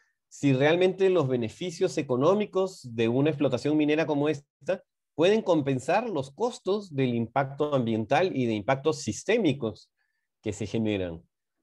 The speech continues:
Los beneficios económicos son pasajeros, duran algunos años,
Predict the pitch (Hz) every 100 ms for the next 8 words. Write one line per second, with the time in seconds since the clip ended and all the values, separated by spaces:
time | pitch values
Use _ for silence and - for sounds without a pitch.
0 | _ _ 120 120 123 117 156 180 160 139
1 | 151 175 170 139 139 135 - - 175 226
2 | 220 240 - 127 135 123 113 127 156 139
3 | 151 180 202 220